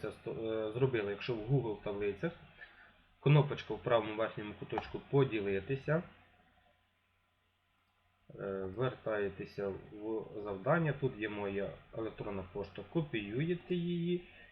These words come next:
і вставляєте в це поле. Я тут веду інше, бо, е, я вже з цього аккаунта працюю. Вводите мою пошту, режим редагування мені можете, мені будь-який режим,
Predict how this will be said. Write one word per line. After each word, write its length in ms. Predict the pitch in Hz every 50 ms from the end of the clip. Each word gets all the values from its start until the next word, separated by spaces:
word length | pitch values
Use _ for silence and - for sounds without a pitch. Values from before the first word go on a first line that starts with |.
| - _ -
і 100 | 185 202
вставляєте 680 | 202 - - 104 98 107 123 127 131 123 127 - 113
в 220 | 104 101 113 127 127 -
це 80 | - 113
поле. 380 | - - 98 95 90 87 87 90 - - - - - - - -
Я 120 | 120 117
тут 160 | - 117 104
веду 240 | 107 110 104 110 110
інше, 360 | - 156 165 165 - - 110
бо, 380 | 104 98 107 107 104 101 98 92 87 - - 98 104 104 104 104 104
е, 20 | 101
я 120 | 107 110
вже 200 | 104 98 104 101
з 80 | - -
цього 200 | 107 98 104 98
аккаунта 340 | 95 - 113 110 95 104 92
працюю. 360 | - 90 85 - - - - - - - - - - - - - - - - - -
Вводите 360 | 131 143 139 123 113 - 113
мою 200 | 104 107 107 107 - -
пошту, 440 | 202 196 185 - - - 190 185 180 - - - - - _ _ _ -
режим 540 | - - 151 156 135 117 117 110 101 98 90 90 -
редагування 760 | - 117 139 147 131 123 104 107 110 117 135 143 139 131 123
мені 180 | 127 123 123 120
можете, 460 | 117 117 117 113 117 107 - 107 107
мені 180 | 107 110 107
будь-який 420 | 104 110 110 98 98 92 - - 101
режим, 380 | 98 98 98 117 131 143 147